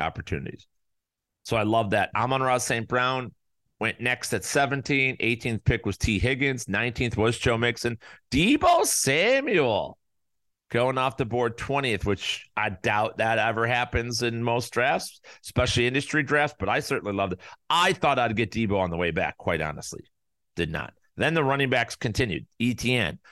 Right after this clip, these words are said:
Cook in the third round. Najee Harris. At this point, I thought I had Najee Harris in the bag.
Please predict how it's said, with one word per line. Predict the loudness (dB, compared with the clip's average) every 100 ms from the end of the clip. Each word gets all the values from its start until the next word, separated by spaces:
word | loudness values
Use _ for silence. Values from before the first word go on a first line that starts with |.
| _ _
Cook | 0 2 2 0
in |
the | -4
third | 0 0 0
round. | -2 -4 -10 -20 -8
Najee | -2 0 0 0 0
Harris. | 0 0 0
At | 0
this | 0
point, | 2 0
I | 0
thought | 0 2
I | 2
had | 0
Najee | -2 -2 -2
Harris | -2 -2 -4
in |
the | -6
bag. | -2 0 -2